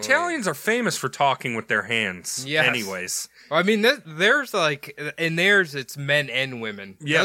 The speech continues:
Speaker 2: Doesn't matter.
Speaker 1: They just
Speaker 2: They
Speaker 1: slap.
Speaker 2: slap
Speaker 1: They're a very
Speaker 2: everybody.
Speaker 1: passionate people.
Speaker 2: <laughs>
Speaker 1: They just slap the shit out of each
Speaker 2: <laughs> Yeah.
Speaker 1: other.
Speaker 2: It's how they solve a dispute, I guess.
Speaker 1: Uh, all right. Hello, everybody. Welcome to another episode of the Bumblebutt Podcast, the only podcast on the internet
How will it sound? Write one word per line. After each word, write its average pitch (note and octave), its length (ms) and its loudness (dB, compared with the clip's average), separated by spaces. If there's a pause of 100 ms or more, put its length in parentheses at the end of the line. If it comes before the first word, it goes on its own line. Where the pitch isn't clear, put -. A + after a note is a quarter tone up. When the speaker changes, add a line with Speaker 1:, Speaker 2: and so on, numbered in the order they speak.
Speaker 2:
Doesn't F#3+ 140 2
matter. C3 580 2
Speaker 1:
They C#3+ 120 2
just D#3 220 -2
Speaker 2:
They D#3 60 0
Speaker 1:
slap. D3 220 4
Speaker 2:
slap D#3 280 4
Speaker 1:
They're C#3+ 100 2 (180)
a E4+ 60 0
very F#4 120 4
Speaker 2:
everybody. G4 200 4
Speaker 1:
passionate C4+ 600 2
people. - 420 0 (140)
Speaker 2:
<laughs> D3+ 140 -12
Speaker 1:
They D3 200 0
just F#3 200 0
slap E3+ 320 4
the D3+ 80 -4
shit F3+ 280 0
out B2 140 2
of - 80 -2
each G#2 140 -6
Speaker 2:
<laughs> A3+ 40 0
Yeah. G#2 80 -2
Speaker 1:
other. - 200 -2 (340)
Speaker 2:
It's - 100 -20
how E3 140 2
they F#3 180 0
solve - 560 -4
a F#3+ 80 0
dispute, F#3 500 -8
I C3+ 180 2
guess. C3 380 -4
Speaker 1:
Uh, B2 340 2 (400)
all D#3 120 6
right. D#3 260 6
Hello, F#3+ 300 4
everybody. C#3+ 280 0
Welcome C#3 340 0
to C3 100 -2
another B2+ 180 2
episode C3+ 280 0
of D#3 280 2
the G#3 80 2
Bumblebutt F3+ 480 0
Podcast, C#3+ 640 0
the B2+ 80 -4
only F3+ 200 2
podcast G3+ 640 2
on F3 80 2
the E3 100 0
internet C#3 440 2